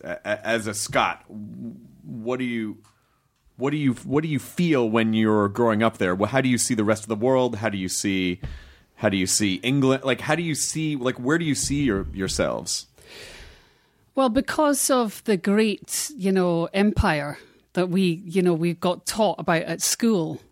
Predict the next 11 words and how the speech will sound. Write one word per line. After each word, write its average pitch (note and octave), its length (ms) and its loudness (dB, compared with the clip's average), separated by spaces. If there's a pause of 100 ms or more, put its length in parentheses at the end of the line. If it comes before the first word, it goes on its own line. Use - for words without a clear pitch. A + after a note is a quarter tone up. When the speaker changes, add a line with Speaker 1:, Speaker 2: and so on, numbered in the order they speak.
(580)
Speaker 2:
you F#3+ 100 -4
know, F#3+ 80 0
in F3+ 140 4
Scotland, G3+ 540 2
you F#3+ 60 0
felt F3 300 -2
part F#3 300 0
of E3+ 300 -4 (280)
the F3+ 240 -2
United F#3 600 0
Kingdom, E3 420 2